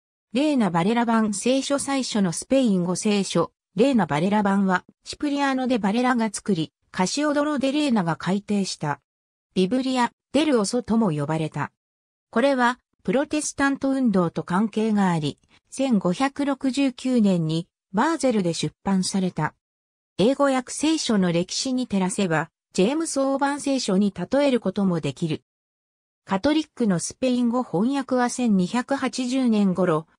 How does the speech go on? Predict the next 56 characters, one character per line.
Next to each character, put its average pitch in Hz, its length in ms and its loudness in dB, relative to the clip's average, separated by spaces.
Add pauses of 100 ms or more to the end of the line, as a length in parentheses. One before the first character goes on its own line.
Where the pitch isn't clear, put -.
完 254 220 2
成 262 240 -2
し - 160 -10
て、 196 200 0 (200)
そ 233 160 -2
の 277 160 2
後 254 220 -2
い 180 100 2
ろ 233 160 2
い 240 80 0
ろ 226 140 0
あ 220 40 0
っ 220 100 -4
た 160 140 -2
が、 147 240 0 (220)
千 311 240 -2
八 208 200 -2 (120)
百 262 240 -4
二 269 160 -4
十 185 260 0
五 156 140 -2
年 185 260 2
に 170 100 0
は、 165 220 0 (220)
ビ 185 140 0
ブ 262 120 2
リ 294 100 2
ア・ 233 80 0
デ・ 233 120 2
パ 240 160 -6
ト 247 180 -4
ス - 140 -8
コ、 160 260 -2 (220)
ワ 185 100 2
イ 277 120 -2
ト 320 120 0
レ 302 140 0
ス・ 208 160 0
ア 175 80 4
マ 240 100 2
ッ 277 140 -6
ト 220 120 0
と 185 140 0
呼 180 140 2
ば 202 120 0
れ 226 120 2
る 226 80 0
版 208 220 2
が 170 120 2
完 175 240 0
成 208 260 0
し - 140 -6
て、 165 220 -4 (240)
こ 185 120 -2
れ 240 140 2
は、 202 220 0